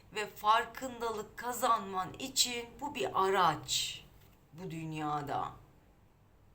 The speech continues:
Bu şekilde yorumla. Hayattaki acılar ve kederler ilahi bir amaca hizmet eder.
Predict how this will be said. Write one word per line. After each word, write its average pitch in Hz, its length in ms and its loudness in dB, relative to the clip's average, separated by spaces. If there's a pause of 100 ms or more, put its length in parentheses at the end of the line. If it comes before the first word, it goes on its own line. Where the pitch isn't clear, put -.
(500)
Bu 320 80 -8
şekilde 226 520 0
yorumla. 156 760 -2 (340)
Hayattaki 269 840 0
acılar 202 840 2 (680)
ve 262 200 -2
kederler 190 760 2 (420)
ilahi 247 680 0
bir 247 220 -2
amaca 202 380 -2
hizmet 185 560 -4
eder. 156 360 -2